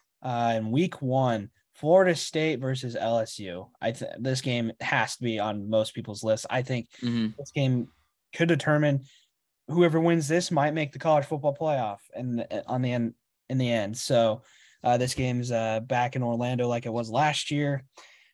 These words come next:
Speaker 1: Um, like I said, this, this game last year was a sh-, uh, it was a instant classic. What a way to start off the season. Um, and Florida State was a lot better. Even L S U, they rebounded and had a pretty good year,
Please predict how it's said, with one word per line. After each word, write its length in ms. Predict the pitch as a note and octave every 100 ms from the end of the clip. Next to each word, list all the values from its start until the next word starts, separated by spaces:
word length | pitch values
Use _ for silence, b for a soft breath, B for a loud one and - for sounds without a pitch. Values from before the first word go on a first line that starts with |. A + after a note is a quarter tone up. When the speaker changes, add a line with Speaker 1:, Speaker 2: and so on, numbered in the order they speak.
| -
Speaker 1:
Um, 480 | C3 C#3 C3+ C3+ C3
like 180 | C3+ D3+
I 80 |
said, 380 | C#3 - F#3 E3
this, 240 | D#3 D3+ -
this 240 | D#3 D#3+
game 200 | D3+ D#3
last 320 | D#3 D#3+ D#3
year 80 | E3
was 220 | D#3+ D#3 -
a 280 | B2+ C#3 C#3 _ _ _
sh-, 240 | - - C#3
uh, 260 | C#3 C3 B2+
it 60 |
was 240 | C#3 C#3+ B2+
a 200 | B2 A#2+
instant 580 | A#2 B2 E3+ F3 E3+ C#3
classic. 540 | - C#3 B2+ B2+ A#2+ A#2
What 180 | B2
a 40 | C3+
way 200 | C3 C3
to 260 | B2 A2+
start 280 | G#2+ - A#2+
off 240 | A#2+ A#2+ -
the 80 |
season. 640 | G#2 - A#2+ A#2 A2+ A2+ A#2+ b b b b _
Um, 520 | A#2+ A#2+ A#2 A2+ A#2+ B2+ -
and 340 | C3+ A2+ A2
Florida 300 | - B2 B2+
State 380 | B2 - A#2+ A#2+ _ _ _
was 260 | B2+ A#2 A2
a 60 | A#2
lot 360 | A2 A2+ A#2
better. 200 | A#2 B2
Even 260 | A#2 D3 C#3+
L 200 | C3+ C3
S 180 | - -
U, 160 | C3+
they 140 | B2+ C3+
rebounded 680 | C3+ C3 B2 B2 A#2+ A#2+
and 120 | A#2
had 180 | A2 A#2
a 40 | A2+
pretty 240 | B2 A2+
good 240 | A#2 A2+
year, 380 | A2+ A2+ A#2 A#2+